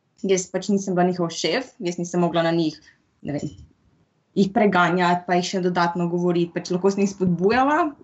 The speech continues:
nisem jih pa mogla pač igrati direktorico, odgovorni smo bili mi kot cela skupina. Tako da mislim, da v sklopu tega študijskega procesa smo mi še vseeno vsi enakovredni člani,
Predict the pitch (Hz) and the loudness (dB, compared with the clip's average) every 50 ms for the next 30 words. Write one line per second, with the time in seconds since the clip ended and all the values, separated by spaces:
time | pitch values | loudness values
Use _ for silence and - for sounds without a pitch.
0 | - - 190 202 196 - 214 196 196 - 196 190 190 185 180 180 175 - 180 175 | -6 0 0 0 0 0 -2 -2 0 0 0 2 2 2 0 0 0 0 -2 0
1 | 185 175 165 185 185 180 175 180 165 170 175 175 - 240 233 - - 269 262 277 | 0 0 2 2 2 2 2 2 2 2 0 0 -4 -10 -10 -6 -2 0 0 0
2 | 294 294 285 - - - _ _ - 180 170 - 185 180 185 202 202 196 196 196 | 0 -2 -6 -10 -18 -20 _ _ -10 -8 0 0 2 2 4 2 2 2 0 0
3 | 196 196 180 185 185 180 185 185 185 - 180 180 - - _ - 165 160 196 214 | 0 -2 -2 -2 -2 -2 -2 -4 -2 -4 -6 -6 -6 -10 _ -4 -2 -2 -2 -4
4 | - - 254 226 - 247 240 254 285 320 330 320 - - - - - - - _ | -4 -6 -8 -6 -2 -2 0 2 2 0 0 -2 -8 -12 -20 -20 -20 -20 -20 _
5 | _ _ _ - 180 190 190 202 202 - 226 202 202 202 - - 208 214 208 208 | _ _ _ 2 2 4 4 2 2 0 -2 -2 -2 -4 -4 -4 -4 -4 -4 -4
6 | - 208 196 196 196 - - - - 208 208 202 208 - - 202 190 180 180 180 | -2 -2 0 0 -2 -4 -8 -8 -6 -4 -4 -4 -4 -4 -2 -2 0 0 0 -2
7 | - 180 180 180 - - 160 170 202 196 - 208 202 196 196 196 180 190 196 196 | -4 -4 -6 -4 -2 0 0 0 0 0 0 -2 -2 0 0 0 0 2 2 2
8 | 196 190 - 185 180 180 185 180 175 - - 185 180 175 175 - 185 175 180 180 | 0 0 0 0 0 0 0 -2 -2 -2 0 0 0 0 0 0 0 2 2 2
9 | 175 185 190 196 - 208 208 208 220 226 233 247 | 2 0 -2 -4 -4 -4 -2 -2 -2 -2 -2 -4